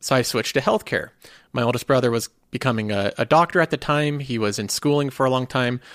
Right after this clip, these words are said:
I thought, "Maybe I can do that." And I don't want to do the full extent that he's doing it, where he's becoming a full,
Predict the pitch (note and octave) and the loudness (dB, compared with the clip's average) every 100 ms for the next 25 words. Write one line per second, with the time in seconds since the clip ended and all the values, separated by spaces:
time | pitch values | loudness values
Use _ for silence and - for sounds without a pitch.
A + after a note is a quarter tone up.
0 | - - C3+ C3 D3+ G3 A3+ A3 F#3+ C#3 | -20 -6 -2 2 4 4 4 4 4 2
1 | B2+ A2+ F2+ - _ - C#3 F#3+ G#3+ G3 | 2 2 -2 -4 _ -2 2 4 4 4
2 | F#3 - - E3 D#3 - D#3 D3+ - G2+ | 4 2 0 2 2 2 0 0 0 -2
3 | - G#3 - B2 G#2+ G#2+ A#2 A2+ G#2 A#2+ | 0 -2 2 0 0 -4 -2 -4 -4 -2
4 | C#3 B2 A#2 - C#3+ C3+ | 0 0 -2 0 2 2